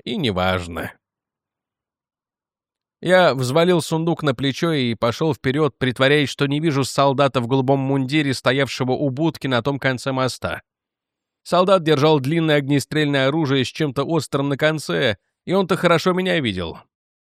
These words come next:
Преградив дорогу своим оружием, он сунулся мне в лицо своей чёрной бородкой. "Qu'est-ce que voulez-vous?" спросил он. Совершенно непонятно, может быть, это городской диалект, возниц, что я понимал без труда.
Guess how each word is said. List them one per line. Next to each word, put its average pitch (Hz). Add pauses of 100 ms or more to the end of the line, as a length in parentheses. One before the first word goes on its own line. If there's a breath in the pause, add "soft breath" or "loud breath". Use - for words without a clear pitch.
(180)
Преградив 160
дорогу 147
своим 139
оружием, 135
он 175
сунулся 170
мне 147
в 131
лицо 147
своей 143
чёрной 147
бородкой. 92 (1200)
"Qu'est-ce 214
que 269
voulez-vous?" 175 (760)
спросил 123
он. 80 (1400)
Совершенно 180
непонятно, 104
может 127
быть, 127
это 117
городской 113
диалект, 117
возниц, 113
что -
я 151
понимал 160
без 160
труда. 113